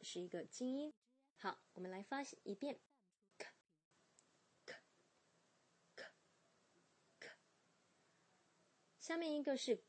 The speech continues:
“g”，这个发音 “g” 的发音方法呢和跟 “k” 是一样的，但是呢，因为 “g” 是一个浊音，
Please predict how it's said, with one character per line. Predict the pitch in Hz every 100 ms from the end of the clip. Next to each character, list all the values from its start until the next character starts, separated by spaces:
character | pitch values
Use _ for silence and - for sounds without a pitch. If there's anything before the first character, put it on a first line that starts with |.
| -
“g”， | - - -
这 | 233
个 | 202
发 | 190 208
音 | 233 233 233 - - - - -
“g” | - 233
的 | 269
发 | - 320
音 | 330
方 | 330 320 339
法 | 247
呢 | 180
和 | 180 202 -
跟 | 240 247 247 -
“k” | - -
是 | - -
一 | 175 165
样 | 247 269
的， | 190 156
但 | 220 214
是 | 208 220 196
呢， | 170 170 - - -
因 | 196 190
为 | 175 175 -
“g” | 185
是 | - -
一 | 185
个 | 175
浊 | - 165 165
音， | 214 285